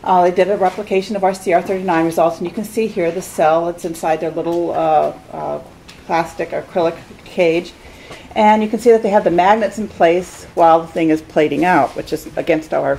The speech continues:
usual protocol. This is a schematic of the cell. We have our platinum anode, we have a cathode, which is a silver wire, and they have the silver wire s-, serpentine around the C R thirty-nine detector. And we also have our magnets, neodymium iron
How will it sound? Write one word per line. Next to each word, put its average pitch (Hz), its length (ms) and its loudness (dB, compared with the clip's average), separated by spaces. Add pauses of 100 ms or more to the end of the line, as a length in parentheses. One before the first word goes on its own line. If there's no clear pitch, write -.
usual 165 300 -2
protocol. - 580 0 (1700)
This 240 160 2
is 269 120 2
a 262 60 0
schematic 202 540 0
of 208 100 -4
the - 60 -14
cell. 180 520 2
We 180 120 -8
have 180 260 2
our 175 80 4
platinum 180 480 0
anode, 175 540 0
we 175 100 -6
have 170 540 2
a 160 100 -4
cathode, 190 480 -2
which 170 140 -10
is 175 80 -4
a 165 40 -4
silver 190 360 -2
wire, 170 400 2
and 160 100 0
they 165 80 0
have 175 220 -2
the 170 100 -4
silver 226 300 -2
wire 185 300 2
s-, - 180 -8 (260)
serpentine 208 640 -6
around 160 260 -2
the 165 80 -4
C 165 200 -6
R 156 120 2
thirty-nine 165 520 -4
detector. - 500 -8 (480)
And 226 80 0
we 208 60 4
also 208 200 2
have 175 500 -2
our 156 240 0
magnets, 151 440 -2
neodymium 165 500 -6
iron 156 320 -6